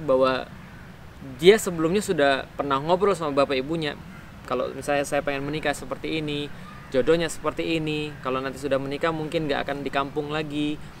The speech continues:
kalau udah menikah mungkin begini, begini, begini, maka terserah pada anaknya saja. Nah, itu sudah keberhasilan. Tapi kalau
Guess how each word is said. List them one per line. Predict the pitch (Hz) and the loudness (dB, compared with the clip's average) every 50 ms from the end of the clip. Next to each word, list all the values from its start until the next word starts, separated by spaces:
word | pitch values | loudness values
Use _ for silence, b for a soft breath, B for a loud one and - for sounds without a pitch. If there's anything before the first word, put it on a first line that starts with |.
| B B | B B
kalau | B - 139 143 139 | B 0 2 2 2
udah | 147 143 143 | 2 2 0
menikah | 139 139 139 151 170 | 0 -2 0 0 0
mungkin | 170 160 151 170 165 | 0 0 0 -2 -2
begini, | 151 151 147 151 151 147 | 0 0 0 0 0 0
begini, | 139 135 139 143 147 147 | -2 -2 -2 -2 -2 -2
begini, | 131 139 143 175 175 165 156 | -2 -2 0 2 2 2 0
maka | 135 123 123 - 185 185 | -2 -2 0 0 0 0
terserah | - 170 151 - - 180 175 185 | 0 -4 -6 -4 -2 -2 -2 -2
pada | 180 - 156 143 143 156 175 156 | -2 -2 -2 0 0 0 0 0
anaknya | 151 151 151 151 151 160 156 | -2 -4 -4 -4 -4 -4 -6
saja. | 151 160 156 143 156 151 | -4 -4 -4 0 0 0
Nah, | 135 131 131 | 0 0 -2
itu | 131 175 | -4 -4
sudah | - 160 139 139 127 | -4 -4 -4 -2 -2
keberhasilan. | 127 120 127 120 120 - 135 123 123 - B B B B B B B B - | -2 -2 -2 -4 -4 -4 -6 -8 -8 -8 B B B B B B B B 0
Tapi | - 165 160 - - 262 | 2 2 2 2 2 2
kalau | 262 254 233 226 214 - | 4 6 4 4 2 0